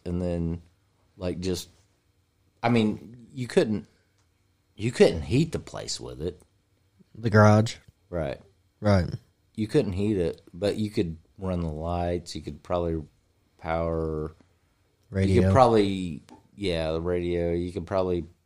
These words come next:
Speaker 1: power, like, charging for, like, you know, your batteries for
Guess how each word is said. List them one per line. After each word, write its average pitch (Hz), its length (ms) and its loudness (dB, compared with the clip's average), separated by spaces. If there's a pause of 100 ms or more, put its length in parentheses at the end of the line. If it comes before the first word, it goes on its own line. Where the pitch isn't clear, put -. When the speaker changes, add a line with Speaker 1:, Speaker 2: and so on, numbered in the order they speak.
(240)
Speaker 1:
power, 82 800 -4
like, 82 280 -6
charging 85 640 -4
for, 76 560 -6 (420)
like, 76 240 -10 (300)
you 85 140 -8
know, 76 100 -6
your 76 180 -6
batteries 80 460 -6
for 73 420 -8